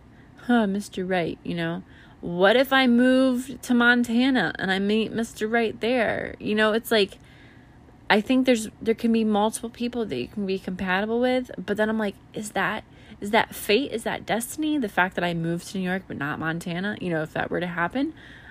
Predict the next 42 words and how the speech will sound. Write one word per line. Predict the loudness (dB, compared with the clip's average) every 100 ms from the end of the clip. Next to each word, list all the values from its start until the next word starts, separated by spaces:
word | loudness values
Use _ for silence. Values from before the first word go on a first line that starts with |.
| -6
Um, | 0 0 0 -6 -6
and | -4 -2
then, | -2 -2 -6 -8
you | -6
know, | -4 -4 -6
is | -6 -4
it | -4
fate | -6 -6 -6
that | -8 -12
he | -6 -4
was | -4 -6
in | -6 -4 -4
New | -4
York | -4 -4 -4 -6 -18 -20 -8
and | -2
I | 0
never | 0 0 0
would | -2
have | -2
met | -4
him | -4 -4
if | -2
I | 0
moved? | 0 -2 0
Like, | 0 0 4
duh, | 6 8 4
of | 0
course | 2 4 4 2
you |
wouldn't | 0 0
have | 0
met | -2 -2
him, | -2
you | -4 -6
idiot. | -4 0 4 4 2 -4
<laughs> |
It's | -4 -2 -2 -2 4
like, | 6 6 4
of | 0 0
course | 0 0 -2
not. | -2 0 -2 -8 -16 -16 -18 -18 -18 -4
Um, | 2 4 2 -2 -6